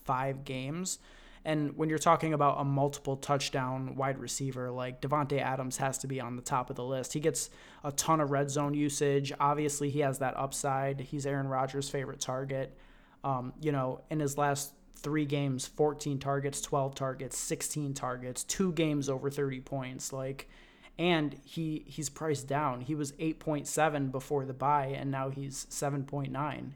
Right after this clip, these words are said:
in a matchup that the Packers are gonna have to be passing in. Like, you know, I get Marcus Peters and all, but, like, Davante Adams, I think, is one of the best plays on the board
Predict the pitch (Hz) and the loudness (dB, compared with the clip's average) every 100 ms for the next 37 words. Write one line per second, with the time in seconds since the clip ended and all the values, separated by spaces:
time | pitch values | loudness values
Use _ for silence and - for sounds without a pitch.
0 | 147 147 139 135 147 139 135 123 - 135 | -6 -2 0 -2 -4 -6 -6 -8 -10 -8
1 | 139 139 139 135 135 131 131 143 135 131 | -8 -4 -6 -4 -6 -6 -8 -8 -8 -4
2 | 135 139 135 127 120 123 127 131 - - | -4 -4 -8 -8 -10 -10 -10 -12 -16 -20
3 | - - - - 147 143 135 131 - - | -20 -20 -20 -10 -4 -2 0 -2 -6 -6
4 | 151 139 147 143 139 139 - 147 139 131 | -2 0 0 0 -2 -4 -4 -2 0 0
5 | 131 127 135 127 131 127 131 135 147 143 | -2 -2 -4 -4 -6 -4 -2 -2 0 -2
6 | 131 123 123 120 - - - - - - | -2 -4 -6 -10 -12 -16 -20 -20 -20 -12
7 | - 139 131 147 131 127 131 131 - - | -6 -4 -6 -8 -10 -8 -8 -8 -8 -8
8 | - 131 - - - 135 139 - | -8 -10 -10 -12 -12 -12 -10 -10